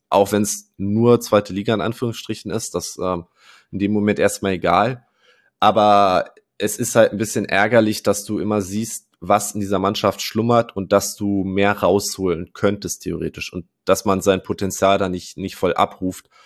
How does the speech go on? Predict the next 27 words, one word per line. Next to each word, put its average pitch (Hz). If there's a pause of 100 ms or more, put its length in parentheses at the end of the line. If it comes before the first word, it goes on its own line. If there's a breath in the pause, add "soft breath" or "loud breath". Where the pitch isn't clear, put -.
(300 loud breath)
Das 104
ist 107
ein 107
bisschen 101
das, 95
was 101
zu -
Frust -
führt. - (540 soft breath)
Jetzt 110
muss 135
man 120
Paul 113
Dardai 113
zugutehalten, 113
dass 101
mit 104
Ibo 101
Masa, 113
Ben 104 (100)
Dardai, 104
Palko 104
Dardai 101
und 104
auch 95
Jeremy 98
Duziak 104